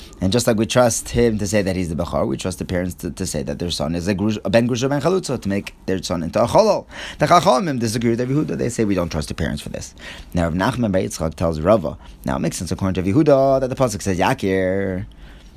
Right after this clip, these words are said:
And he learns from Yakir that we trust the parents. According to the Rabbanon, what do they do with the word Yakir?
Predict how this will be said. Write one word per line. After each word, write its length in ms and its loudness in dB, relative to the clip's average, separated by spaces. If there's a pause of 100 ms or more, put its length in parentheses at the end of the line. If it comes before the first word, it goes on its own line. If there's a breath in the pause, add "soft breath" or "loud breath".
(100)
And 100 2
he 100 4
learns 280 4
from 160 2
Yakir 680 4 (1160)
that 140 2
we 80 0
trust 220 -2
the 60 0
parents. 380 0
According 220 -2
to 80 -2
the 100 4
Rabbanon, 240 2
what 160 0
do 80 -2
they 160 2
do 220 0
with 100 0
the 80 -4
word 160 -2
Yakir? 560 2